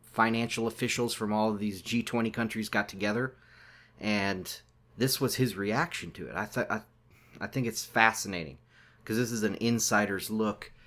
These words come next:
at this meeting. I mean, Morgan Stanley, they don't know blockchains, as we established in episode three, but they do know the international markets,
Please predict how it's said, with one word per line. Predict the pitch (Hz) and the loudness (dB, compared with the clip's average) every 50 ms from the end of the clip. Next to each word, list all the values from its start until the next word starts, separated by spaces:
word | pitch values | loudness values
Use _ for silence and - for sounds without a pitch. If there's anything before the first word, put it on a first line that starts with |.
| - - - - | -20 -20 -4 2
at | - 107 104 101 - - | 4 4 4 4 2 -2
this | 110 98 - - 104 | -4 -2 -2 -2 -2
meeting. | 101 104 98 85 78 71 67 - _ _ _ _ _ _ _ _ _ - _ _ _ _ - - - | -2 -2 -4 -4 -8 -12 -14 -18 _ _ _ _ _ _ _ _ _ -20 _ _ _ _ -20 -12 -2
I | - - | 4 6
mean, | 160 139 131 | 8 8 10
Morgan | 139 151 143 127 120 107 | 8 8 6 6 4 2
Stanley, | - - 139 127 127 120 117 107 - - - - - - - | 2 4 6 6 6 6 6 4 2 -2 -8 -16 -16 -4 4
they | - 131 | 6 6
don't | 131 143 143 | 8 8 6
know | 127 113 101 | 6 4 4
blockchains, | 85 98 110 131 151 - - - - 101 98 98 98 92 | 6 8 8 8 8 6 2 0 0 2 0 0 0 0
as | 104 98 92 80 87 | 0 0 0 -2 -4
we | 92 104 104 101 98 98 92 - - - - - - - - | -4 -2 -2 -2 -2 -4 -6 -8 -12 -18 -20 -20 -20 -16 -8
established | 101 - - - - 110 104 107 98 110 107 101 - - | -4 -4 -2 0 0 0 0 0 0 0 0 0 0 -2
in | 107 98 | 0 0
episode | 101 101 - - - 101 92 82 | -2 -2 -2 -4 -4 -4 -6 -6
three, | - - 113 123 123 107 98 92 - - - - - - - - _ - | -6 -2 2 2 2 2 0 -2 -8 -14 -20 -20 -20 -20 -20 -20 _ 0
but | 107 107 98 98 98 - - - - _ _ _ - | 2 4 4 4 2 -2 -6 -14 -16 _ _ _ -4
they | 92 107 101 | -2 0 0
do | 92 90 120 143 143 | 2 6 6 6 6
know | 135 127 117 113 113 110 107 104 | 6 4 4 4 4 4 4 2
the | 101 - - - | 0 -2 -2 -2
international | 110 107 104 101 101 98 95 - - - 95 90 | 0 0 0 0 0 0 -2 -2 -4 -4 -6 -2
markets, | 95 104 110 107 104 - 98 92 - - - - | 0 0 0 0 0 -2 -6 -6 -4 -4 -6 -6